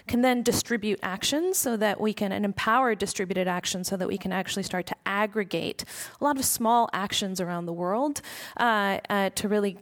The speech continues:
provide that accelerant. That's how we see our, our position in the world ultimately. That's our vision for what we want to do. But there's a, there's the human path to getting there, right?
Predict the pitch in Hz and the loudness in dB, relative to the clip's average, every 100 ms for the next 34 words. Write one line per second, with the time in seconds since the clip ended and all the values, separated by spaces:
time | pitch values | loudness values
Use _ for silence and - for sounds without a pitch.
0 | - - 196 208 226 208 190 190 - 190 | -12 -4 2 4 4 2 0 0 0 0
1 | 160 98 - - 254 269 262 233 208 - | 0 -2 -4 -2 0 2 2 2 2 0
2 | - 202 185 - 170 165 - 185 - 185 | 0 0 0 0 -2 -2 -2 -2 0 0
3 | 190 - 180 180 180 170 - 185 - 226 | 0 -2 -4 -4 -2 -2 0 -2 0 -2
4 | 226 247 233 196 190 170 165 170 214 220 | 0 2 2 0 -2 -2 -2 0 0 -2
5 | - 226 226 226 220 226 - 240 254 285 | -2 -2 0 0 0 -2 -2 -2 0 -2
6 | - - - - 208 208 202 190 196 190 | -4 -18 -18 -6 -4 0 0 2 2 0
7 | 185 220 208 190 190 254 240 233 214 190 | -2 -2 0 -2 0 2 2 0 -2 -6
8 | - 208 196 185 180 170 - 190 185 | -6 -6 -4 -4 -4 -6 -6 -6 -6